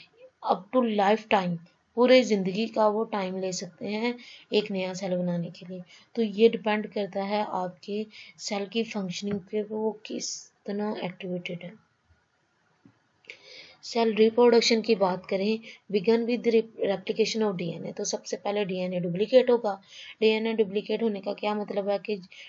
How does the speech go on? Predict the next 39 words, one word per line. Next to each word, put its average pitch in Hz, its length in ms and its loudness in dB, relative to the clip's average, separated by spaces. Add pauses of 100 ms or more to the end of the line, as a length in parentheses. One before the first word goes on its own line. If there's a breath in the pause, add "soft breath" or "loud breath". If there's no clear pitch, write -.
(140 loud breath)
डीएनए 208 380 0
का 226 140 0
जो 226 100 2
पूरा 208 320 -4
का 214 120 0
पूरा 208 280 -2
strand 196 480 -6
है 208 100 2
वो 196 260 -4
अपनी 196 220 -10
copy 202 300 -8
बना 196 260 -6
देगा। 175 320 -10 (920 soft breath)
The 214 120 0
D 214 120 -2 (100)
N 247 100 2
A 233 60 -2
began 233 320 2
to 208 80 -10
duplicate 214 520 -4
some 226 300 -2 (140)
five 214 240 4
to 247 140 -6
ten 220 200 0
hours 214 220 0
before 196 340 -2
mitosis। 175 600 -6 (320 soft breath)
Mitosis 208 520 -2
के 240 120 2
process 214 420 -4
के 220 120 -2
शुरू 196 240 -8
होने 190 200 -6
से 202 140 -6 (140)
पाँच 208 300 -4
से 208 260 -6
दस 185 500 -8 (380 soft breath)
घंटे 185 260 -4
पहले 196 460 -2